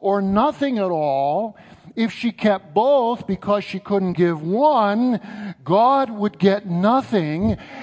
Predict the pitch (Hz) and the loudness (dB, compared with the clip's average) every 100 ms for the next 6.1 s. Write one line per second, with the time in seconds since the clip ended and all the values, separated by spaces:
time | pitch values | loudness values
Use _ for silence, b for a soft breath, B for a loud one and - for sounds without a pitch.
0 | 202 190 185 254 - 285 208 240 - - | -6 -2 0 0 -2 -6 0 -2 -2 -8
1 | 214 165 175 - 214 208 277 269 160 151 | -6 -2 -4 -2 -4 0 0 0 -2 -2
2 | 170 185 - B 196 - 190 196 180 - | -4 -6 -10 B -10 -2 -2 -2 -6 -6
3 | 208 254 302 320 285 233 226 240 262 262 | -4 -2 -2 -2 0 0 2 0 -2 -2
4 | - 170 135 165 185 220 269 294 269 208 | -4 -10 -6 -2 2 2 2 -2 -4 -2
5 | 190 185 165 151 123 165 190 247 262 269 | 0 0 -2 -6 -4 -4 -4 -4 -4 -4
6 | 254 | -8